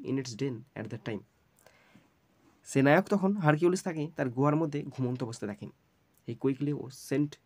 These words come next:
his arrow through the air। তখন সে বাতাসে তার তীরটিকে নিক্ষেপ করলো। The arrow touched the lion's mane। তখন তীরটি সিংহের কেশরে পৌ-,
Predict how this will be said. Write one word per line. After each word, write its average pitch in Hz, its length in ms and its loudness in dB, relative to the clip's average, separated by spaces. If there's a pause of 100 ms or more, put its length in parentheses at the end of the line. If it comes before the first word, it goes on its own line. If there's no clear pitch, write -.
(140)
his 117 120 -6
arrow 123 400 -4 (640)
through 131 220 -2
the 110 320 -6
air। 104 100 -4 (440)
তখন 123 180 2
সে 143 140 0
বাতাসে 120 380 -2
তার 135 120 -6
তীরটিকে 123 320 -4 (120)
নিক্ষেপ 110 360 -6
করলো। 143 240 -8 (540)
The 117 280 -2
arrow 123 200 -4
touched - 580 -4
the 110 140 0
lion's 131 340 -2
mane। 139 140 -6 (640)
তখন 120 380 -4 (100)
তীরটি 127 440 -4 (160)
সিংহের 120 440 -2
কেশরে 113 320 -6
পৌ-, 107 220 -4